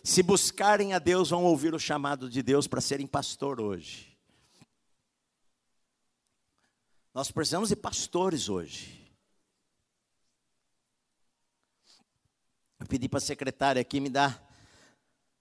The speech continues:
as cidades de São Paulo, pegar aí, pesquisar. As cidades de São Paulo, eu, eu estou como presidente do Conselho de Pastores de São Paulo, então quero ver as cidades do estado de São Paulo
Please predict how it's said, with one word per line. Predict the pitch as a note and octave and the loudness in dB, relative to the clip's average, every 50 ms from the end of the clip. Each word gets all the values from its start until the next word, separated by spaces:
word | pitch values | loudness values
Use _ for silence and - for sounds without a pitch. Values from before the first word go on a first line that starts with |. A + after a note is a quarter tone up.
| _ - | _ -14
as | - G#2+ - | -8 -4 -4
cidades | B2 A#2+ - C#3 C#3+ C3+ C3 B2+ | -2 0 2 2 2 2 0 -2
de | B2 B2 | -2 -2
São | - - C3 B2+ | 0 0 -2 -4
Paulo, | A#2 - C3+ C#3+ C#3+ C3 | 0 0 2 2 2 0
pegar | B2 - B2 A#2+ G#2+ B2 C3 B2+ | -2 -4 -4 -2 0 0 0 2
aí, | B2+ B2 | 0 -2
pesquisar. | - B2+ A#2+ - - B2 A2 G#2+ C3 C3 C3+ C3 - A#2 - - - - - - - - _ _ _ _ _ _ _ _ _ _ - | -4 -4 -6 -6 -4 -6 -6 -2 0 0 -2 -2 -4 -10 -12 -16 -20 -20 -20 -20 -20 -20 _ _ _ _ _ _ _ _ _ _ -10
As | - - | -8 -4
cidades | A#2+ A2 G2+ B2 B2+ B2 A#2 | -4 -2 0 0 0 0 -2
de | A#2+ A2 | -4 -4
São | - B2+ A2+ A2 | -4 -4 -4 0
Paulo, | - C3+ C3 B2 | 2 2 4 4
eu, | A#2+ A#2+ - | 2 -2 -2
eu | C3+ | -4
estou | B2 A2+ - C#3 B2 | -4 -2 -2 -2 -2
como | - - - | -2 -4 -2
presidente | - B2 A2+ G#2 B2 A#2+ A#2 | -2 -2 -2 -2 -2 -4 -4
do | A2 | -6
Conselho | - - A#2+ A2 - - B2 B2 A#2 G#2+ | -6 -4 -4 -4 -2 -2 -2 -4 -4 -4
de | G#2+ | -6
Pastores | - - G#2+ - - - A#2+ A2+ A2 G2+ | -4 -4 -4 -4 -4 -4 -4 -4 -4 -4
de | G2 | -6
São | - - A#2+ A#2+ | -6 -6 -6 -4
Paulo, | - - C#3 - - D3 | 0 0 0 0 0 -2
então | D3+ C#3 - D#3 D#3+ - - - - | -4 -2 0 0 0 0 -4 -12 -10
quero | C3+ C3+ C3+ C#3 | -8 -6 -4 -2
ver | A#2+ C3+ D3+ D3 C3+ | 2 4 4 4 4
as | B2 | 2
cidades | - - A2+ A2+ C3+ C#3 C3 | -2 -2 0 0 0 0 0
do | A2+ A#2+ | -2 -4
estado | B2+ - - C3+ C#3 C#3 | -4 -4 -2 -2 -4 -4
de | C3 A#2 | -4 -4
São | - C3+ A#2 A#2 | -4 -4 -4 -4
Paulo | - - C3+ C#3+ C#3+ C#3+ B2 | -2 0 0 0 0 -2 -4